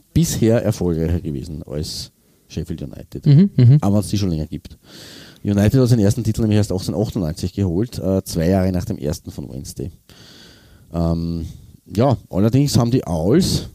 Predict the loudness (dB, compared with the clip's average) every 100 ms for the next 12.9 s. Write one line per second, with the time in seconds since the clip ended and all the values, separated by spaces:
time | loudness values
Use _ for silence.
0 | _ -6 0 0 0 0 0 0 0 0
1 | 2 0 0 0 0 -2 -4 -4 -2 -2
2 | 0 -2 -2 -2 2 4 4 4 2 0
3 | 0 0 0 0 0 0 0 -4 -2 -2
4 | 0 0 0 -2 -2 -2 -2 -2 -4 -4
5 | -2 0 0 -2 -16 -20 -18 -16 -4 0
6 | 2 4 4 4 2 2 0 0 0 2
7 | 0 2 2 2 0 0 -4 0 0 0
8 | -2 -2 -2 -2 0 0 0 -2 0 0
9 | -2 -4 -2 -2 -2 -4 -6 -8 -14 _
10 | _ -20 -20 -12 -2 0 2 0 0 2
11 | 2 2 2 2 4 2 0 0 2 2
12 | 2 0 -2 0 0 0 -2 -4 -14